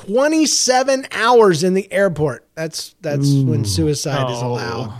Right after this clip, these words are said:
Speaker 1: right there.
Speaker 2: It's more than a day.
Speaker 3: There's a movie about that with Tom Hanks.
Speaker 1: Yes, it is. But he falls in love,
Speaker 2: <laughs>
Speaker 1: and I think he's there a lot longer. And there's some pipes involved. I can't remember why.
Speaker 2: He makes a water fountain or something like that.
Speaker 1: Yeah.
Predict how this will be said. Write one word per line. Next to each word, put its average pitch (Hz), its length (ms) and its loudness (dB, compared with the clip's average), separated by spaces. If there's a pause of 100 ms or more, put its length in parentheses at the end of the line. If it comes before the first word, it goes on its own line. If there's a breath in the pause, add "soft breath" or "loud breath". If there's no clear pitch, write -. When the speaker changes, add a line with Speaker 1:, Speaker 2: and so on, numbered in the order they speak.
(160)
Speaker 1:
right 131 260 -14
there. - 100 -12
Speaker 2:
It's - 60 -6
more 175 200 0
than 156 160 0
a 110 80 -2
day. 120 180 -6
Speaker 3:
There's 127 140 0
a 139 60 6
movie 135 420 4
about 95 320 -4
that 98 160 -4
with 101 100 -10
Tom 117 260 -8
Hanks. 113 340 -6
Speaker 1:
Yes, 160 380 -10
it 156 100 -8
is. 147 340 -6
But 147 240 -14
he 254 160 -6
falls 254 340 2
in 190 160 2
love, 185 440 2
Speaker 2:
<laughs> - 0 -
Speaker 1:
and 160 320 -2
I 165 100 -2
think 202 160 -2
he's 185 120 -6
there 165 120 0
a 139 80 0
lot 135 220 -6
longer. 131 480 -8 (520 soft breath)
And 143 80 -6
there's 147 160 -2
some 131 160 -4
pipes - 560 -8
involved. 110 480 -14
I 113 60 -14
can't 139 200 -20
remember 117 220 -18
why. 113 280 -16
Speaker 2:
He 135 60 -4
makes 135 260 0
a 120 60 -6
water 120 320 0
fountain 135 400 -2
or 135 60 -2
something - 240 -6
like 147 180 -2
that. 151 320 -2
Speaker 1:
Yeah. 156 320 -14